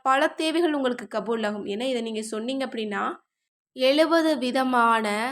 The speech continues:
வாசல்கள் நமக்கு திறக்கப்படுது. ஒரு முறை சொன்னாலே,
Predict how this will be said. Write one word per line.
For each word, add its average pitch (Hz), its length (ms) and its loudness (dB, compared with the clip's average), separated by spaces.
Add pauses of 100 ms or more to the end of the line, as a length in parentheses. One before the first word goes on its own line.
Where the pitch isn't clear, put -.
(220)
வாசல்கள் 302 920 6
நமக்கு 240 520 -2
திறக்கப்படுது. 269 760 0 (680)
ஒரு 214 200 -4
முறை 247 240 2
சொன்னாலே, 208 460 -2